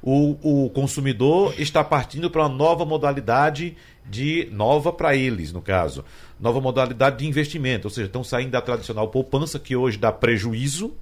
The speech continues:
com a baixa dos juros, estão fugindo também da renda fixa, porque a renda fixa não dá mais um rendimento necessário, e estão migrando para a renda variável.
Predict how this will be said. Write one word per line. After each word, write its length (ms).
com 100
a 60
baixa 320
dos 140
juros, 480
estão 240
fugindo 440
também 360
da 120
renda 320
fixa, 460
porque 240
a 40
renda 200
fixa 300
não 140
dá 120
mais 220
um 40
rendimento 500
necessário, 640
e 80
estão 220
migrando 440
para 480
a 120
renda 340
variável. 640